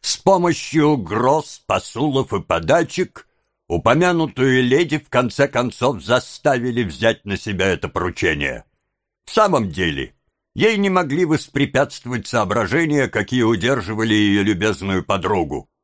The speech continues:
Не так давно переселившись из отдаленных, но аристократических окрестностей Рэтлифской большой дороги Филд-Лейн, она могла не опасаться, что ее узнает кто-нибудь из многочисленных знакомых.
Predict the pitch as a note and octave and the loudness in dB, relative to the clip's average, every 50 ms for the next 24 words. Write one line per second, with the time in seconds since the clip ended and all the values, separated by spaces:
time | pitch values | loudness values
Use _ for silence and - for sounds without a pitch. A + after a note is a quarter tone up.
0 | _ _ D#3 F3+ D3+ A2 - E3+ E3 D3 B2+ C#3+ D#3+ D#3 D3+ D#3 C3+ G2 - - | _ _ 0 0 2 2 2 2 2 2 0 0 0 0 0 -2 -2 -2 -2 -4
1 | E2 E2+ F2+ F2 - A2+ G2+ F#2 A2+ G#2+ - - - D#2 - - - E2 C#2+ D2+ | -4 -4 -6 -6 -4 -4 -2 -2 -2 -2 -4 -6 -8 -8 -6 -6 -6 -6 -4 -4
2 | F2+ E2 D#2 E2 F2+ G2 G#2+ B2 A#2+ G2 E2+ D2+ D2 C#2 - - D#2 D#2 D#2+ D#2+ | -4 -2 0 0 0 2 2 0 0 -2 -4 -6 -8 -10 -10 -6 -4 -2 -2 -2
3 | E2+ - - - F#2+ E2+ - F2+ F#2+ F#2+ - A2+ G#2 - - - - D#2+ D2 - | -2 -4 -6 -6 -8 -6 -4 -4 -4 -4 -4 -6 -8 -8 -10 -8 -6 -6 -4 -2
4 | - E2 - - G2 G#2+ G2 - - - D2+ C#2+ - - - - D#2 D2+ C#2+ C#2 | -4 -4 -2 -2 -2 -2 -2 -4 -8 -8 -8 -8 -10 -10 -10 -6 -2 -2 0 0
5 | E2+ G2+ - - _ - D#2 D#2 - - - - D#2 C#2 C2+ D2 D#2+ D#2 - - | 0 -2 -2 -4 _ -10 -8 -8 -10 -10 -8 -6 -6 -4 -4 -4 -4 -4 -4 -4
6 | F#2 F2+ D#2 D2 D#2 E2+ G2 A2 G#2 F2 D2 C#2+ C#2 C2+ - _ - B2 F3+ G3 | -2 -2 -2 0 0 0 0 0 -2 -2 -4 -6 -10 -10 -10 _ -4 -4 -4 -4
7 | E3+ A#2 D#2+ D#2 D#2 D2+ D2 C#2 C2+ B1 B1 A#1+ G#1 - _ _ _ _ _ _ | -4 -6 -6 -4 -2 -2 -2 -2 -4 -6 -10 -14 -16 -18 _ _ _ _ _ _
8 | _ _ _ - F2+ A2 E3 G3 G3+ F#3 D3+ C#3+ D#3 E3+ E3 D#3+ C#3+ - - - | _ _ _ -4 -2 0 0 0 0 -2 -2 -2 -2 -2 0 0 -2 0 0 0
9 | G2+ F#2+ - - C#3+ F3 F#3 - - - - E2+ - - - - E2+ D#2+ D#2 D#2 | -2 -2 -2 -2 -2 -2 -2 -4 -8 -12 -10 -10 -10 -10 -6 -4 -2 -2 0 -2
10 | D#2 E2 E2 D2 F2+ A2 C#3 E3+ D#3+ A#2+ - - - - - F2+ E2+ E2 D#2 E2+ | -2 -2 -4 -2 -2 -2 -2 -2 -2 -4 -6 -10 -10 -4 -4 -2 -2 -2 -2 -4
11 | D#2+ - F#2 D#2+ D#2 F2+ F2+ F2+ E2 F2 E2 - G2+ F#2 - - F2 E2 D#2 D#2 | -4 -4 -6 -4 -2 -2 -2 0 0 -2 -2 -2 -4 -6 -6 -6 -4 -4 -2 -2
12 | D#2 C2 C#2 E2 F2+ F2 - - E2+ E2+ D2+ C#2+ C2 - - - _ | -4 -4 -4 -2 -2 -2 0 0 -2 -2 -2 -4 -8 -10 -14 -20 _